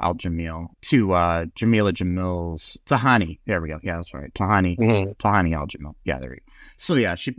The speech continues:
Speaker 1: she was there. Uh, I know, uh, Parvish, uh, China, he's been in a lot of things. He's, uh, he's currently got a recurring role in Frasier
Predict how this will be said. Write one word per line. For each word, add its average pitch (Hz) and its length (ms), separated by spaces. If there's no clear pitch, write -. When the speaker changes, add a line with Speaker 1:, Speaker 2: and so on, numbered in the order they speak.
Speaker 1:
she - 220
was 127 160
there. 110 480
Uh, 78 360
I 104 100
know, 107 220
uh, 80 300
Parvish, 117 480
uh, 95 200
China, 98 400
he's 110 180
been 110 160
in 85 120
a 78 60
lot 80 240
of 82 80
things. 78 460
He's, 95 280
uh, 73 240
he's 123 140
currently 160 320
got 90 140
a 90 40
recurring 90 440
role 87 200
in 78 80
Frasier 85 640